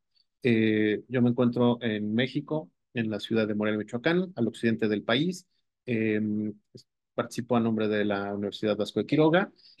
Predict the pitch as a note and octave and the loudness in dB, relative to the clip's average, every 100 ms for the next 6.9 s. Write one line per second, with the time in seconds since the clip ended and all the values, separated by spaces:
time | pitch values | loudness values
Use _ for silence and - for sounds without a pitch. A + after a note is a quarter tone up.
0 | _ E3+ E3+ E3+ E3+ F#3+ F3+ F3+ F3+ F3 | _ 2 2 2 2 2 4 4 4 4
1 | F3 F3 F#3 F3 D#3 D3+ D#3 D#3 D3+ D#3 | 4 4 2 0 -4 0 2 2 2 -4
2 | D#3 C#3+ C#3 C3+ B2 B2+ A#2+ A#2+ A#2+ - | -2 -2 2 0 0 0 0 0 -4 -2
3 | C#3 C3 - A#2+ A#2+ A#2+ B2+ C#3+ C#3+ B2+ | 0 0 -2 0 4 4 4 2 2 4
4 | A#2+ A#2 A#2+ A#2+ F#2+ - A#2+ A#2+ A#2 A#2+ | 4 4 0 -8 -8 -14 -8 -2 0 0
5 | B2+ - A#2+ B2 B2+ A#2+ B2+ A#2 - A2 | -4 -8 0 2 4 2 0 0 0 0
6 | G#2+ A2+ B2 - D3+ D#3 D#3 E3+ G3+ | 2 4 4 2 2 2 0 -4 -6